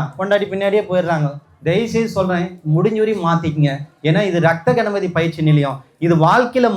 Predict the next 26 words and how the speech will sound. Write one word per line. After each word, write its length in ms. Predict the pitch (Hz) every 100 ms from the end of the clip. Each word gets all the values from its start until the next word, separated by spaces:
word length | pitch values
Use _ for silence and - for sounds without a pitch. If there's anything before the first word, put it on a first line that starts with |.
| 175
மாத்துறதுக்கும் 720 | 185 247 262 247 247 226 214
வழி 160 | 185 180
இருக்கு. 260 | 170 165 151
என்னை 200 | 156 175
பொறுத்தவரையும் 460 | 180 185 233 233 208
வெறும் 260 | 214 214 - _
சாமி, 460 | - 190 214 220 220 220
கடவுள் 400 | 190 208 208 214
இது 200 | 196 214
மட்டும் 260 | 202 196 202
இருந்தா 160 | 202 202
போதாது. 400 | 190 185 175 143 135 - _ 143
மனிதனுடைய 600 | 170 262 254 240 240 220 190
வாழ்க்கையும் 540 | 165 214 240 247 240 185
மாத்தணும் 400 | 190 196 190 175
இந்த 100 | 160
இடத்துல 300 | 160 190 180
வந்தா. 320 | 160 160 151 123 - _ -
அதனால 360 | 160 185 226
வந்து, 320 | 196 190 180 180 180 _ _ 131
இனிமேல் 520 | 151 170 196 233 247
யாராவது 420 | 180 175 196 190
இருந்தாலும் 440 | 180 165 165 170 175
அவங்கவங்க 420 | 143 170 170 170 165 160
பாருங்க, 320 | 165 165 160 185 - _ -
வந்த 240 | 156 196